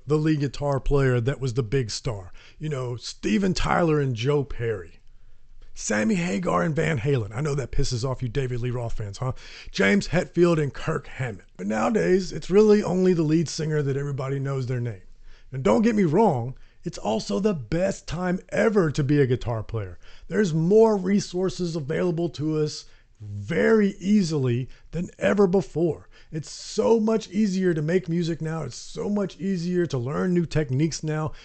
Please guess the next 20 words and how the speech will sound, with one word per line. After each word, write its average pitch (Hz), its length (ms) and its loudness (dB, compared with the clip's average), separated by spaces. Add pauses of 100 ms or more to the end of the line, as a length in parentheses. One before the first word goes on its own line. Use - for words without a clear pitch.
(140)
It's - 160 -12
so 190 440 -4
much 202 260 -2
easier 190 480 2
to 151 100 -2
get 127 440 -4
your 180 140 4
work 147 420 -2
out 165 280 -8
there 175 340 0 (320)
and, 123 500 0 (260)
you 180 120 -6
know, 135 200 -2
have 156 300 2
a 175 60 2
big 151 340 4
hit 160 220 0
on 165 200 0
your 156 180 2
hand. 156 460 0